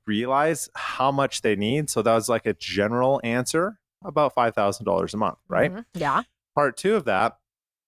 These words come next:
Speaker 1: is, okay, I'm gonna run this financial plan for five thousand dollars a month.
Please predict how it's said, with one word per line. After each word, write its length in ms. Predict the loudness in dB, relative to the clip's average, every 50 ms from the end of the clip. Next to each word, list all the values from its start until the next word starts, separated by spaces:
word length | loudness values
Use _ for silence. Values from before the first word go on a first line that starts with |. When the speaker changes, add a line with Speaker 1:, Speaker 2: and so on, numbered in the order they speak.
| _ _ 0
Speaker 1:
is, 220 | 0 2 2 0 -2
okay, 260 | -4 -2 0 2 2
I'm 140 | 2 2 0 -2
gonna 140 | 0 0
run 220 | 2 2 2 2 2
this 220 | 2 2 0 0
financial 540 | -4 -2 -2 0 2 2 2 0 0 -2 -4
plan 360 | -2 0 0 2 2 2 0
for 120 | -2 -6 -10
five 280 | -4 0 0 0 0 0
thousand 340 | 0 0 0 0 -2 -2
dollars 340 | 0 2 2 2 2 0 -2
a 40 | -4
month. 340 | -2 0 2 2 0 -2